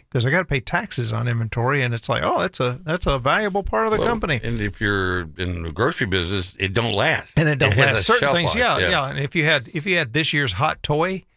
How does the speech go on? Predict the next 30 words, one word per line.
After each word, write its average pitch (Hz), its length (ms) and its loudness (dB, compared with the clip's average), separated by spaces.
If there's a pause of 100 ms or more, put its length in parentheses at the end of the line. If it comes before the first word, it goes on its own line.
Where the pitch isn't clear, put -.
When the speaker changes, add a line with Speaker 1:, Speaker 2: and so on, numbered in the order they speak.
(260)
Speaker 1:
guess 160 220 2
what? 147 240 0
Next 151 340 -2
year 143 120 0
it 131 80 -2
won't 139 220 -6
be 135 220 -4
anybody's 131 500 -4
hot - 260 -6
toy. - 320 -6
Speaker 2:
No. 180 100 2
Speaker 1:
It'll 135 140 2
be 127 180 -2
forgotten. 139 600 -6 (100)
So - 160 0
you 127 160 2
don't 156 100 2
wanna 180 140 2
get 151 120 -2
stuck - 400 -2
with 147 140 -2
inventory. 131 640 -6 (120)
Speaker 2:
Are 110 180 2
you 110 340 0
seeing 117 480 0
in 101 140 0
the 92 100 -4
stores, 107 560 0
like, 90 220 -2
I, 92 160 -2